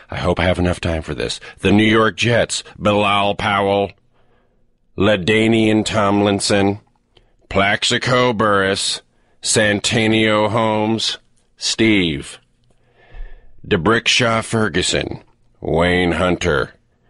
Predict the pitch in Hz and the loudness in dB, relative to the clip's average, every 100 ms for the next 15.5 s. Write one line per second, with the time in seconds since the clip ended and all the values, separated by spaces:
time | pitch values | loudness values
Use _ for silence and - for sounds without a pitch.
0 | _ _ 78 92 110 - 95 101 104 101 | _ _ 0 2 2 0 0 2 2 2
1 | 90 85 71 60 - _ _ _ - 76 | 2 0 0 -6 -14 _ _ _ -6 0
2 | 110 117 117 113 110 110 110 101 76 - | 2 2 2 2 2 0 0 0 -2 -8
3 | - - - - - 131 123 117 95 - | -18 -20 -20 -10 -2 0 2 0 0 -2
4 | 123 117 110 107 80 71 65 - - - | -2 -2 0 0 0 -2 -6 -10 -18 -20
5 | _ _ _ _ _ 95 101 - 127 127 | _ _ _ _ _ -6 -4 -4 -6 -6
6 | - 113 - 113 - 117 107 120 123 104 | -6 -6 -6 -6 -4 -4 -6 -8 -6 -6
7 | 69 62 _ _ _ - - - - - | -8 -12 _ _ _ -20 -20 -20 -20 -18
8 | - 101 85 80 85 - 117 113 101 123 | -16 -16 -16 -18 -20 -20 -20 -8 -4 -4
9 | 139 110 110 120 98 80 85 98 80 78 | -2 -4 -2 -2 0 0 0 0 -2 -2
10 | - 85 82 85 - - 58 65 98 104 | -2 -2 0 -2 -2 -6 -10 -10 -6 -6
11 | 69 92 117 117 120 117 78 82 80 82 | -4 0 0 2 0 -2 -2 -2 0 0
12 | 82 87 69 - - - - - - - | -2 -4 -6 -6 -8 -12 -16 -20 -20 -4
13 | 110 117 120 107 110 120 - 82 76 - | 0 2 0 0 2 0 -2 0 0 -2
14 | 95 101 98 98 107 107 98 - 67 - | 0 2 2 0 0 0 -2 -4 -6 -2
15 | 78 - 73 64 50 | -2 -2 -4 -4 -6